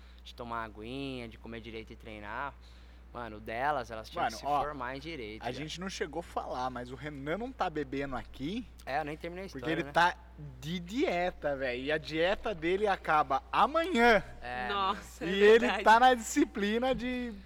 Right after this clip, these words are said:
Speaker 2: porque é o último dia, então ele tem que tirar
Speaker 1: Sim.
Speaker 2: foto e sair marombado lá.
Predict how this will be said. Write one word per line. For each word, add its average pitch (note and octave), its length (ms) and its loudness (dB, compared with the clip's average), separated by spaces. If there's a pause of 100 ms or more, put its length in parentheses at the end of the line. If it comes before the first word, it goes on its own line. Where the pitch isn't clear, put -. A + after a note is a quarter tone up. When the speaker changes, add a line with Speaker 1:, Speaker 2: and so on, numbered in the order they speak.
(440)
Speaker 2:
porque G#3 360 2 (200)
é E3+ 120 8
o - 100 8
último G3+ 320 -2
dia, C4 320 2
então F#3+ 240 2
ele F#3 140 2
tem G3+ 120 2
que F#3 80 -4
tirar G#3 280 6
Speaker 1:
Sim. G3+ 60 -4
Speaker 2:
foto G#3 540 4 (400)
e D3+ 140 -6
sair F3 340 2
marombado F#3 800 6
lá. G3+ 440 6